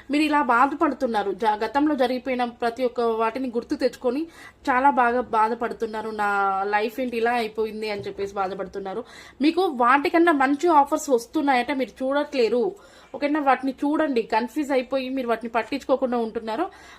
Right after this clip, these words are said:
వాటిని చూడండి, చూస్తే మీ యొక్క లైఫ్ చాలా సక్సెస్ ఉంటుందని చెప్పేసి చెప్తున్నారు. ఫైనల్గా యూనివర్స్ ఏం గైడెన్స్ ఇస్తున్నారో, The Emperor. ఖచ్చితంగా మీరు యాక్షన్ తీసుకోండి. మీరు స్టబాన్‌గా ఉంటున్నారు,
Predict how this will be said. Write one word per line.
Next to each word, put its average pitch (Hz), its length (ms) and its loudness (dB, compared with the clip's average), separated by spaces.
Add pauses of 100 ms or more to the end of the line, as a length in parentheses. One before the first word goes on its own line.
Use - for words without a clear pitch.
(120)
వాటిని 262 260 2
చూడండి, 277 480 -2 (120)
చూస్తే 285 300 -2
మీ 285 140 0
యొక్క 240 220 0
లైఫ్ 220 340 4
చాలా 269 480 0
సక్సెస్ 277 420 -6
ఉంటుందని 220 400 -4
చెప్పేసి 202 440 -8
చెప్తున్నారు. 180 380 -8 (420)
ఫైనల్గా 330 360 6
యూనివర్స్ 320 480 2
ఏం 277 200 -2
గైడెన్స్ 247 240 -2
ఇస్తున్నారో, 240 360 -4
The 208 320 -4
Emperor. 175 240 -10 (400)
ఖచ్చితంగా 254 340 -4
మీరు 240 160 -2
యాక్షన్ 226 400 0
తీసుకోండి. 247 600 -2
మీరు 220 240 -4
స్టబాన్‌గా 247 640 0
ఉంటున్నారు, 226 760 -2